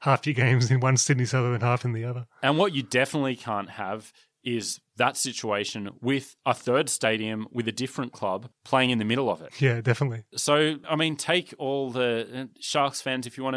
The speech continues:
Speaker 2: to send angry tweets and emails, do it. It just makes no sense to have that team where it is. Uh, and if you were
Speaker 1: It makes exactly the same sense as South and East.
Speaker 2: Yeah,
Speaker 1: None.
Speaker 2: yeah, exactly. And now we're in a situation where South and East are two of the stronger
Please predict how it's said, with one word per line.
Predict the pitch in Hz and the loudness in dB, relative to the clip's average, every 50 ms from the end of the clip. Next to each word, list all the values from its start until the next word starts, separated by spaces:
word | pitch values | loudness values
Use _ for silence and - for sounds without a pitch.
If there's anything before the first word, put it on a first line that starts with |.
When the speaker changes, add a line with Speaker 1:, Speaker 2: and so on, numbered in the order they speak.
| 123 120 - | -4 -4 -6
Speaker 2:
to | - | -4
send | - 127 120 123 | -4 -2 -2 -2
angry | 117 120 123 120 117 117 110 | -2 -2 -2 -4 -6 -8 -8
tweets | - - 120 117 120 - - | -6 -6 -4 -4 -4 -6 -8
and | 113 107 107 107 | -8 -8 -8 -6
emails, | 107 104 104 101 - | -6 -6 -8 -8 -6
do | - 110 110 113 | -4 -2 -2 -2
it. | 110 - _ _ _ _ | -4 -6 _ _ _ _
It | - - 143 | -4 -2 0
just | - 170 147 - | 2 2 0 0
makes | - 143 143 135 123 - - - - _ _ | 0 0 -2 -2 -2 -2 -6 -8 -8 _ _
no | - 110 113 117 120 120 113 | -8 -4 -2 0 0 0 -2
sense | - - 117 110 95 92 - - - - - - _ _ - | -2 -4 -4 -4 -6 -6 -8 -10 -10 -10 -10 -12 _ _ -8
to | - 120 107 101 101 98 - - _ | -6 -4 -4 -4 -4 -6 -8 -10 _
have | - - 113 110 101 | -8 -6 -4 -4 -4
that | 95 110 104 - | -4 -6 -6 -8
team | - - 104 98 98 98 95 - | -8 -10 -10 -8 -8 -10 -12 -14
where | _ 98 98 95 92 92 | _ -8 -6 -6 -6 -6
it | 92 | -6
is. | 104 104 85 80 - - - - _ _ _ _ _ _ _ _ | -6 -8 -6 -6 -8 -8 -8 -10 _ _ _ _ _ _ _ _
Uh, | - 104 104 107 - | -4 -4 -4 -2 -2
and | 127 127 139 | -2 0 0
if | 139 143 - | 0 -2 -2
you | 139 135 135 | -2 0 2
were | 131 127 120 120 101 - - | 2 2 2 0 -4 -8 -4
Speaker 1:
It | 165 | 0
makes | 156 180 160 - 165 | 2 2 2 2 2
exactly | 151 - - - | 2 2 2 2
the | 170 - | 2 2
same | - 160 147 127 | 4 4 4 4
sense | - 147 135 - - | 4 2 2 2 2
as | 117 | 2
South | - - 139 131 120 - - | 4 4 6 4 4 4 4
and | 123 127 156 | 6 6 6
East. | 160 151 - - - - - - _ _ _ _ | 6 4 2 0 -4 -6 -10 -14 _ _ _ _
Speaker 2:
Yeah, | - 139 143 135 110 | 0 4 4 6 6
Speaker 1:
None. | 135 143 151 143 131 | 6 6 6 6 4
Speaker 2:
yeah, | 117 98 - - _ _ | 2 0 -2 -6 _ _
exactly. | - 113 - 123 113 107 - - 104 92 92 - - _ _ _ - | -16 -10 -6 -4 -4 -4 -6 -6 -8 -8 -8 -10 -14 _ _ _ 0
And | 139 147 147 | 0 2 4
now | 147 156 180 190 | 4 6 6 6
we're | 175 160 | 6 4
in | 147 143 | 2 2
a | 131 | 0
situation | - - 139 123 - - 117 117 117 113 113 - 120 | -2 -4 -6 -8 -6 -2 0 0 0 0 -2 -4 -6
where | 110 110 104 | -4 -4 -4
South | - - - 110 107 104 - - | -2 -2 0 0 0 0 -2 -6
and | 107 | -6
East | 104 104 104 - - - - - | -6 -6 -6 -8 -8 -8 -8 -8
are | 104 | -8
two | - - - 113 110 | -6 -6 -6 -6 -6
of | 104 - | -8 -8
the | - 101 | -8 -6
stronger | - - - - 110 107 120 117 110 107 101 98 95 | -6 -6 -4 -4 -4 -2 -2 -2 -2 -2 -2 -4 -4